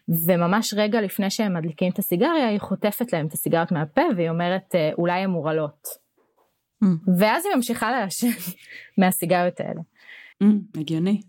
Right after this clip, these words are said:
Speaker 1: כן, הגיוני, יפה, נחמד. פיטר מתחיל, אה, להיות, אה, חשדן וחששן, אפשר להבין. אה,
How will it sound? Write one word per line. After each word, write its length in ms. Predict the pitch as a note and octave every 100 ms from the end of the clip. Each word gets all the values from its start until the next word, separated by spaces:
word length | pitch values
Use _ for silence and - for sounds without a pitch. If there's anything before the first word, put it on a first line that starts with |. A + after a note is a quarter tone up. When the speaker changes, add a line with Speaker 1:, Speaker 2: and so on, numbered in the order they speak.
| _
Speaker 1:
כן, 160 | - E3+ C#3+ -
הגיוני, 420 | F3+ F#3+ F#4+ D#4+
יפה, 280 | G#3+ - C4 A#3+
נחמד. 440 | F3+ E3+ B3 D4+ G#3+ -
פיטר 260 | C#4+ C#4+ A#3+
מתחיל, 360 | F3 - F#3+
אה, 220 | E3+ D#3 -
להיות, 380 | E3+ D#3+ D#3+ -
אה, 120 | D#3
חשדן 500 | D3 - - F#3+ E3+ - D#3
וחששן, 600 | D3+ - - F3 A3 F3
אפשר 260 | D3+ D#3
להבין. 360 | D3 D3 G3+ C4 B3 - - - - -
אה, 160 | E3